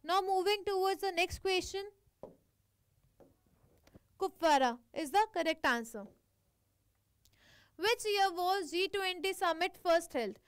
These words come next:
कौन से ईयर में सबसे पहली जी ट्वेंटी समिट हेल्ड हुई थी? ईयर नाइनटीन नाइंटी नाइन, ईयर टू थाउजेंड, ईयर टू थाउजेंड फ़ोर या ईयर टू थाउजेंड एट। Two thousand eight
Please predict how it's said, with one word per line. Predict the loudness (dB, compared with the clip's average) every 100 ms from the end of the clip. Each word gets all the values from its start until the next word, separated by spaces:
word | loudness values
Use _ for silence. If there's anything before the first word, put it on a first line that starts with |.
| _ _ _
कौन | -4 -2 -2
से | -2 0 2
ईयर | 2 4 2 0
में | -4 -4 -4
सबसे | -2 -4 -2 -4
पहली | 0 4 6 4 2 -2 -6 -6
जी | -2 -2
ट्वेंटी | -2 -4 -4 -2 -2
समिट | -2 2 2 2 0 0 -6 -2
हेल्ड | 4 4 4
हुई | 2 0
थी? | -2 -4 -10 -20 -20 -20 -4
ईयर | 2 6 6 4 -4 -20 -8
नाइनटीन | 0 2 2 0 -2 0
नाइंटी | -2 -2 -4
नाइन, | -2 0 0 -4 _ -6
ईयर | 0 2 2 0
टू | -6 0
थाउजेंड, | 2 2 2 -4 -6 -6
ईयर | -4 -4
टू | -4 0
थाउजेंड | 2 2 -2
फ़ोर | -2 0 0
या | -2 -4
ईयर | -4 -4 -6
टू | -10 -4
थाउजेंड | -2 -2 -4 -6
एट। | -6 -8 -16 -20 _
Two | -2 0 2
thousand | 2 2 0 -6 -6
eight | -2 -2 -2